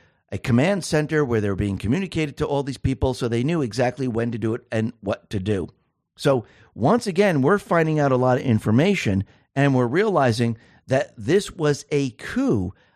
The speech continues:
against a sitting president. It's not the way they're saying it.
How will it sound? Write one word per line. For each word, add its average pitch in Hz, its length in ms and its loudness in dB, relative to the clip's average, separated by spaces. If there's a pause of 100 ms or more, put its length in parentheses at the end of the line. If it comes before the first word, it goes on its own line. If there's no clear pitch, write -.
(120)
against 143 600 -2
a 147 140 0
sitting 131 500 -2
president. 135 580 -2
It's - 200 -10
not 220 220 -4
the 254 80 -6
way 240 200 0
they're 240 220 0
saying 104 380 -2
it. 69 160 -14